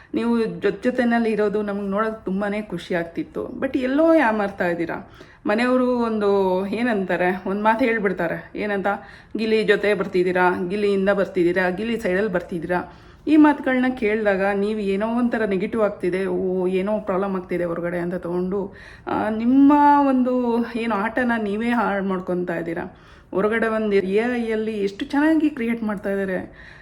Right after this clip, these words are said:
ನಿಮ್ಮ ಬಾಂಡಿಂಗ್ ನೋಡಿ ತುಂಬ ಖುಷಿಯಾಗಿ ನಿಮ್ಮ ವಿಡಿಯೋಸ್‌ಗಳು ಕ್ರಿಯೇಟ್ ಮಾಡ್ತಾ ಇದ್ದಾರೆ. ಎಲ್ರೂ ಖುಷಿ ಪಡ್ತೀವಿ, ಅದನ್ನ ನೋಡಿ ನಗ್ತೀವಿ, ಅದು ಇವರಿಬ್ರು ಹೀಗೆ ಇರ್ಲಿ ಅಂತ ಅನ್ಕೊಂತೀವಿ. ಅದರಲ್ಲಿ ಯಾರ್ ದೃಷ್ಟಿ ಆಯ್ತು ಏನು ಅಂತ ನಮ್ಗೆ ಗೊತ್ತಿಲ್ಲ.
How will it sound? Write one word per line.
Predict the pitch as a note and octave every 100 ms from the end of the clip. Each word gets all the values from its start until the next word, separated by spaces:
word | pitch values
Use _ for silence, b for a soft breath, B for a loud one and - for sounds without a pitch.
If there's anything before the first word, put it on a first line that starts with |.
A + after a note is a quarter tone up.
| -
ನಿಮ್ಮ | A#3 A#3
ಬಾಂಡಿಂಗ್ | G#3+ A3 A#3 B3 A#3
ನೋಡಿ | A3+ A3+
ತುಂಬ | A3+ G#3 A3+
ಖುಷಿಯಾಗಿ | A#3+ A#3 A3 A3 G#3+ G3+ G#3+
ನಿಮ್ಮ | G#3+ G3+
ವಿಡಿಯೋಸ್‌ಗಳು | F3+ G#3 B3 A#3+ G#3
ಕ್ರಿಯೇಟ್ | G3 F#3 F3+
ಮಾಡ್ತಾ | F3+ F3 - F3
ಇದ್ದಾರೆ. | F3 F3 G3 - - - -
ಎಲ್ರೂ | A3+ C4+ D4+
ಖುಷಿ | C4 B3+
ಪಡ್ತೀವಿ, | B3 A3 G#3+ G3 F#3+
ಅದನ್ನ | F3+ F#3+
ನೋಡಿ | G3 G#3 G#3+
ನಗ್ತೀವಿ, | G3+ F#3 - G3+ F3+ F3+ F3+ F3
ಅದು | G3+ F#3 G3+
ಇವರಿಬ್ರು | G3 G#3 G3+ G3+ F#3
ಹೀಗೆ | C4+ B3 B3 B3 A#3
ಇರ್ಲಿ | G3+ G3
ಅಂತ | F#3 F#3
ಅನ್ಕೊಂತೀವಿ. | F3+ F#3 G3 F#3+ F#3 F3 F3 - B B B
ಅದರಲ್ಲಿ | - C4+ D4+ D4+ A3+
ಯಾರ್ | G#3 A3+ G#3+
ದೃಷ್ಟಿ | A#3 -
ಆಯ್ತು | G#3+ G3 G#3
ಏನು | F#3+ E3+ G#3 A3+
ಅಂತ | A3 A#3+
ನಮ್ಗೆ | A#3 A3 F3
ಗೊತ್ತಿಲ್ಲ. | F3+ - G3+